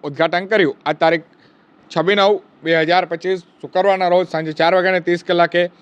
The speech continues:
આદિ કર્મયોગી અભિયાનને ધરતી આબા જનજાગૃતિ જનજાતીય ગ્રામ ઉત્કર્ષ અભિયાન ડી એ જે જી યુ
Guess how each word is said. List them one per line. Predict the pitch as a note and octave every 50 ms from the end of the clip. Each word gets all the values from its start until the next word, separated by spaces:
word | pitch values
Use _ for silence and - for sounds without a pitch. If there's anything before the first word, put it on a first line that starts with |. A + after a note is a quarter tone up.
| _ _ _ - _ _ _
આદિ | C#3+ E3 F3+ G#3+
કર્મયોગી | G3 G#3+ G#3 G3+ G3+ G3+ G3 F#3 F#3+ G3+ -
અભિયાનને | - C#3+ C#3+ D#3 E3+ F#3 F#3 F3+ F3+ F3 - C#3
ધરતી | C#3 D3+ D3 - G3+ G3+
આબા | F#3+ F3+ F#3 F3+
જનજાગૃતિ | D#3+ E3+ F3 F3 F3 F3 F3 D#3+ D#3+ F3 F3 E3 E3+ F3+ F3 F3 - _ _ _ _ _ _ _ _ _ _ _ -
જનજાતીય | C#3 C#3+ C#3+ E3+ F#3 G#3 G#3 F#3 F3+ F3 E3+ - F3+ F#3 F3+ F3 F3 F3 _ _ _ _
ગ્રામ | C3+ D#3 F3 G3+ G#3+ F3
ઉત્કર્ષ | D#3+ F3 E3 F#3+ F#3 F3 D#3+ -
અભિયાન | C#3 D3+ D#3 F3+ G3 F#3 D3 A#2 - _ _ _ _ _ _ _
ડી | D3+ E3 F#3+ G#3+ - -
એ | F#3 G3+ G#3+ A3 G#3+ _ _ _ _ _ _ _ _ _ _ - A#2+ A2+ - _ _ _ _ C3+ C#3
જે | C#3+ E3 F#3 G#3 G#3+ G#3+ F#3+
જી | E3 E3 F#3+ G#3 A3 G#3 F3+ D#3+ - _ _
યુ | D3+ E3+ F#3 G3+